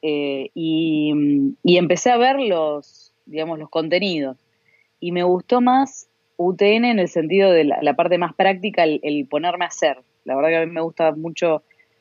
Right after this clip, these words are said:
hacer y, y lo vi más. De hecho, había visto más de la uba ciencias exactas. La verdad que me pareció como muy, muy teórico el enfoque. Si bien la verdad que matemática a mí siempre me encantó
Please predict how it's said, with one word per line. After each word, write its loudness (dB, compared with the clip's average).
hacer 2
y, -4
y -4
lo 2
vi 0
más. -6
De 0
hecho, 4
había 4
visto -4
más -8
de -4
la 2
uba 2
ciencias -6
exactas. 0
La -4
verdad 2
que -4
me -4
pareció -4
como 0
muy, 0
muy 4
teórico 2
el -6
enfoque. -2
Si -8
bien 0
la 2
verdad 2
que -2
matemática 0
a 0
mí -2
siempre -2
me 0
encantó 0